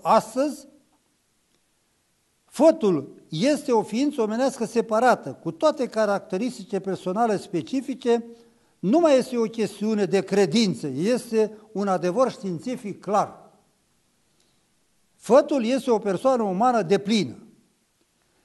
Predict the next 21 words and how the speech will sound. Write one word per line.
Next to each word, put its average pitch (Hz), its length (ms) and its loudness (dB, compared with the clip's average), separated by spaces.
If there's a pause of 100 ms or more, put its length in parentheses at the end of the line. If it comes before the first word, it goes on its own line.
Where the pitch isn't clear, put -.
(160)
Pentru 214 320 0
fundamentarea, 233 960 2 (240)
uh, 180 380 0
concluziilor 196 880 2
sale, 240 420 0 (180)
a 196 140 2
filmat 208 580 0
avortul 208 560 -2
unui 220 300 -2
făt 269 300 0 (480)
de 170 140 -6
douăsprezece 247 580 -4
săptămâni, 214 560 0 (520)
adică 190 320 -2
de 208 120 4
trei 220 220 4
luni. 160 220 2 (1160)
Videocaseta 254 880 2
aceasta, 202 460 -2
care 160 280 -4
poartă 262 440 0